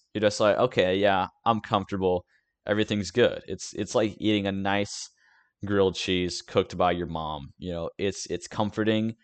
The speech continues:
You know it's good, and you love it. And I think, I think that, um, that, that grilled cheese metaphor, although strange, perfectly, uh,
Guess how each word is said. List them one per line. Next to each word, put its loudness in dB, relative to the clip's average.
You -6
know 2
it's 0
good, 0
and -2
you -2
love 6
it. -8
And 0
I 6
think, -2
I 4
think 0
that, 4
um, -2
that, 4
that 2
grilled 2
cheese -6
metaphor, -8
although 4
strange, -2
perfectly, 0
uh, 0